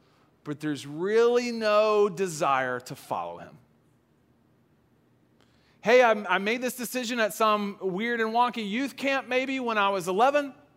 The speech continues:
But I really don't ever spend time with him. I,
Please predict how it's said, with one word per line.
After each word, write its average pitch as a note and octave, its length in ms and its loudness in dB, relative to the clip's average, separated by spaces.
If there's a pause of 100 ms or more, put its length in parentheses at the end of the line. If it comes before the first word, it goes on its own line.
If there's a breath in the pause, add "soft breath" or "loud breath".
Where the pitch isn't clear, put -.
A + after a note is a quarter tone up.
(1900 soft breath)
But G#3 140 2
I A3 120 8
really F#4 520 2
don't G#4 320 2
ever G#4 320 2
spend G4 320 -6
time F4+ 380 -2
with G#4+ 120 -8
him. G4+ 240 -6
I, F4 220 0